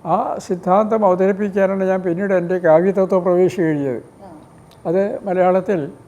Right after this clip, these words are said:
Speaker 1: മുൻ-, മുണ്ടശ്ശേരി മാഷ് അല്ല ആരോ പറഞ്ഞു, ഇങ്ങനെ ആരും ഇതിനു മുമ്പ് എഴുതിയിട്ടില്ലെന്ന്. വാക്കുകൾ, വാക്കുകളുടെ പ്രാധാന്യം.
Speaker 2: ആ.
Speaker 1: തുടങ്ങുന്നത് തന്നെ വാക്കുകൾ ചേർത്തുണ്ടാക്കുന്ന ശില്പമാണല്ലോ സാഹിത്യം. അവിടെ തന്നെ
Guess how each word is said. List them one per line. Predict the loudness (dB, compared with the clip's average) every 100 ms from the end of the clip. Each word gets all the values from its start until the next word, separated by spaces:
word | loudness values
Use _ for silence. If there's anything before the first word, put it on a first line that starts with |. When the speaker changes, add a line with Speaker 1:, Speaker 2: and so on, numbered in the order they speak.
| -20 -20 -20 -20 -14
Speaker 1:
മുൻ-, | -10 -10 -10 -10
മുണ്ടശ്ശേരി | -6 -6 -4 -4 -2 -2
മാഷ് | -6 -6 -4
അല്ല | 0 2
ആരോ | 2 2 0
പറഞ്ഞു, | -2 -4 -10 -16 -20 -20 -20 -20 -20 -20 _ -20 -20 -20 -20 -20 -16 -10
ഇങ്ങനെ | -4 0 0 2
ആരും | 2 2 0
ഇതിനു | 0 0
മുമ്പ് | 0
എഴുതിയിട്ടില്ലെന്ന്. | 0 -2 -4 -4 -6 -8 -16 -6 -4
വാക്കുകൾ, | -4 -2 0 2 4
വാക്കുകളുടെ | 2 2 -2 -2 0
പ്രാധാന്യം. | 0 0 -2 -4 -8 -12 -14 -14
Speaker 2:
ആ. | -12 -14 -20 -20 -6
Speaker 1:
തുടങ്ങുന്നത് | -4 -2 -2 0 2 2
തന്നെ | 2 0 0 -8 -20 -6 0
വാക്കുകൾ | 2 2 0 2 2 2
ചേർത്തുണ്ടാക്കുന്ന | 0 0 -2 0 0 0 -4 -4 -4
ശില്പമാണല്ലോ | -2 0 2 2 0 0 0 2
സാഹിത്യം. | 0 0 -4 -6 -8 -20 -20 -20 -20 -12
അവിടെ | -8 -6
തന്നെ | -6